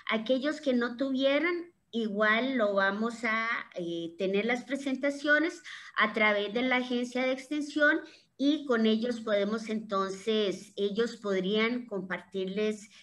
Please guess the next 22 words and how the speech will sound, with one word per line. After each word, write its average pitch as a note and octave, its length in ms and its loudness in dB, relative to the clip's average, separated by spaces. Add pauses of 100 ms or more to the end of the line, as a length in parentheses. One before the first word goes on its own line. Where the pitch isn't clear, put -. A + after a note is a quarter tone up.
(180)
también G3 480 2
estos G#3+ 300 -2
materiales. D#3+ 920 -2 (320)
Entonces, C#4 840 0
no A#3 180 2
se C#4 140 0
les C#4+ 260 2
olvide C4+ 460 0
de D4+ 100 2
dejar G#3+ 400 -2
su D#4 320 -2
nombre B3+ 540 2 (340)
y B3+ 160 2
sus A3+ 300 -6
datos A3 680 2 (240)
en G3+ 220 0
el F#3 180 2
chat, A#3 300 0 (440)
así G#3+ 440 -2
como A#3+ 320 0
sus A#3+ 300 -6
preguntas. E3 760 -2